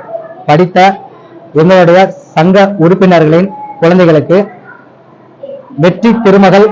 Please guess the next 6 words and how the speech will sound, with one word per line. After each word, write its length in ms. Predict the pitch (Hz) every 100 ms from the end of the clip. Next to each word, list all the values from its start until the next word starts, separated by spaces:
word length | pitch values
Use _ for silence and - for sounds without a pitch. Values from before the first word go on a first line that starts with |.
| - 147
வெற்றி 380 | 170 202 202
திருமகன் 460 | 202 180 180 170 147 -
விருது 420 | 143 175 180 156 143
வழங்கி, 480 | 139 165 156 190 - -
இன்று 360 | 160 170 180 185
அந்த 260 | 147 151